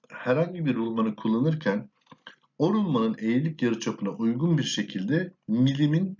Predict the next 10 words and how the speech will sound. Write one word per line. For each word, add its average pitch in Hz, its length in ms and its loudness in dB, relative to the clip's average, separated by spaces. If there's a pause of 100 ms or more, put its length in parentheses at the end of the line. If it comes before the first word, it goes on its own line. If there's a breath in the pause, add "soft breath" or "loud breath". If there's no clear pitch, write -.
şekillendirilmesini 127 1080 0
de 127 40 4
yapmak 107 400 2
zorundayım. 78 460 -6 (640 loud breath)
Şimdi 220 200 4
şu - 140 -6
şekilde 202 300 0
çok 180 240 -2
dikkatli 123 460 -2
bakın. 123 380 -4